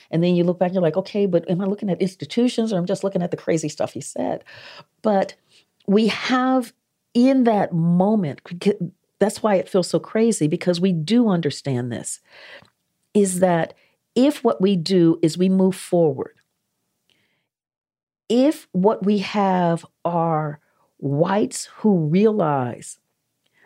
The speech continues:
that this nation could be incredibly strong and vibrant, and that vibrancy comes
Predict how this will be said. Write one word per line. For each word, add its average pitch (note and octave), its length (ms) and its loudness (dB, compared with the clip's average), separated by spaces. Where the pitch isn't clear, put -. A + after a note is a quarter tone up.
that F3+ 160 2
this A3 180 2
nation F#3+ 400 0
could F3+ 160 -2
be E3 180 2
incredibly G3 560 -2
strong E3+ 560 -2
and C#3+ 160 -2
vibrant, B2+ 560 -6
and F#3+ 380 2
that G3+ 180 0
vibrancy E3+ 840 -2
comes G#3+ 840 -2